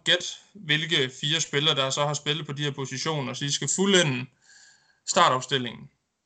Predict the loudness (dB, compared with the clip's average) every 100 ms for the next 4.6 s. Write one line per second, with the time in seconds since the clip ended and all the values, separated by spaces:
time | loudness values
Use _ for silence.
0 | _ _ -8 -4 -2 -2 2 2 2 -2
1 | -2 -2 -2 -2 -2 -2 -4 -8 -8 -6
2 | -6 -6 -4 -2 2 4 2 2 -10 _
3 | _ _ _ _ _ -4 -2 0 0 2
4 | 4 4 2 0 -6